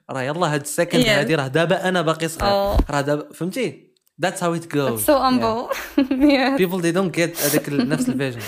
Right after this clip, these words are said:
Speaker 2: وراه سي فري.
Speaker 1: Yeah.
Speaker 2: Yeah, true. والله إلا
Speaker 1: حيتاش
Speaker 2: زعما
Speaker 1: أشنو-،
Speaker 2: راسي
Speaker 1: نقول لك أشنو اللي طاغي عليهم؟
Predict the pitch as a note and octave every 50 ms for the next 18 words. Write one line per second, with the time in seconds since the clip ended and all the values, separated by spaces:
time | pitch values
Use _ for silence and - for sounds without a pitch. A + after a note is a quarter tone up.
0 | - F#4+ F4 D4 - - A4+ B4 C5 B4+ - A#4+ A#4 G4+ G4 F4 D4+ B3+ C4 C4
1 | - _ - - A#3 A#3 A3 G3+ G3 F#3+ F#3+ F#3+ - - - C4+ C4 A#3 G#3 A3
2 | A#3+ B3+ C4+ C#4+ - F3+ G3+ A#3 C4 C4+ C4+ C4+ B3+ A#3+ A#3+ F#3 G3 - - -
3 | G3+ A3 G3 G3+ G3 F#3+ F3+ F#3 - F3 D#3+ C#3+ D3 C#3+ B2+ B2 C#3 C3+ B2+ B2
4 | A2+